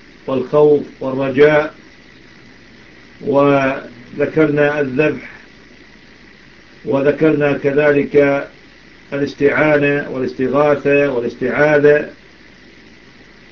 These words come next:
كل هذه الأنواع ذكرناها وشرحناها، وهي موجودة مسجلة لمن أراد أن يرجع إليها،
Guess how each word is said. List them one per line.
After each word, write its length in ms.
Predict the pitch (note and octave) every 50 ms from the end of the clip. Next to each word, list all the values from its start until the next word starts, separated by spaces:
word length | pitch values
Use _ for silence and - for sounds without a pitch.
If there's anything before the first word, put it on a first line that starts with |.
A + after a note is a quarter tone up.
| - - -
كل 140 | D#3+ F3+ D#3+
هذه 580 | D#3 E3 D#3+ D3 D3 C#3 C#3+ D3 D3+ D3+ D#3+ D#3+ - - -
الأنواع 560 | D3+ D3+ D3+ D3 D3 C#3+ D3+ D#3+ D#3+ D3+ C#3
ذكرناها 800 | C#3+ C#3+ C3 - C3+ C3 C3 D3 D#3 D#3 C#3+ C#3+ D3+ D#3+ D#3+ - - - - - - - - - - - - - - - - - - - - -
وشرحناها، 960 | C#3 C#3 - - D#3 D#3 D#3 D#3 B2 D#3 E3+ F3 D#3+ D3 D#3 E3 F3 F#3 - - - - - - - - - - - - - - - - - - - - - -
وهي 280 | - D3+ D3 D#3+ E3+
موجودة 640 | D#3+ D#3 D#3 D3+ C#3+ D#3 F3 E3+ D3+ D3+ D3+ D3 D3
مسجلة 720 | C#3+ C#3+ - - D#3+ D#3+ B2 C#3 D3 D3 D3 D#3 D#3+ D#3 - - - - - - - - - - - - - - - - - - - - - - - - - -
لمن 280 | - C#3+ D3 D3 C#3+ D3
أراد 600 | D3 D3 D#3 D#3+ D#3 D3+ D3 D3+ D3 D3 D3+ D3+ - - - - - - - - - - - - - - - - - - - - - - - - - D3
أن 280 | D3 D3 C#3+ C#3 C3+ C3+ C3 C3 B2+ B2+ B2 - -
يرجع 340 | - D#3+ D#3 C#3+ C3+ D3 B2
إليها، 680 | B2+ C#3 C#3 D3+ D#3 D3+ C#3 C3 C#3+ C#3+ C#3+ - -